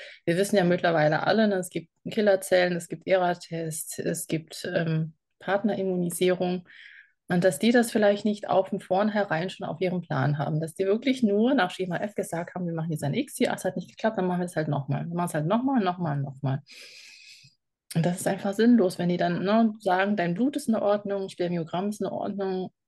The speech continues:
Und wir waren ja im Prinzip noch relativ jung mit Anfang dreißig. Also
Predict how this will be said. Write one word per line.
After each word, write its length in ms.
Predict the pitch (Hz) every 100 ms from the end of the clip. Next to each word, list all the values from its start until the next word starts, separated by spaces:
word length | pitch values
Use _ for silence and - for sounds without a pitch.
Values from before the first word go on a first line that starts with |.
| _
Und 120 | - 175
wir 140 | 165
waren 400 | 151 151 - 226
ja 120 | 185
im 120 | 156
Prinzip 400 | 151 156 151 156
noch 240 | 165 151 - _
relativ 680 | - 156 185 175 - 156 -
jung 200 | 170 208
mit 140 | 170
Anfang 340 | - 147 156 156
dreißig. 560 | - 131 156 160 156
Also 360 | 165 165 -